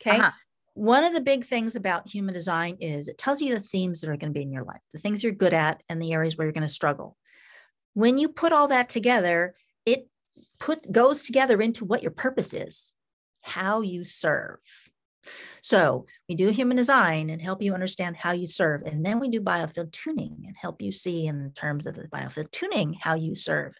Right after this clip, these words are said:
Speaker 1: and how you're expressing that purpose.
Speaker 2: Yeah.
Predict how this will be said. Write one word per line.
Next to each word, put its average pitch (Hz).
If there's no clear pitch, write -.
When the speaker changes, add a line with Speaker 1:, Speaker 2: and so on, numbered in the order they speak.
Speaker 1:
and 175
how 202
you're 190
expressing 156
that 139
purpose. -
Speaker 2:
Yeah. 156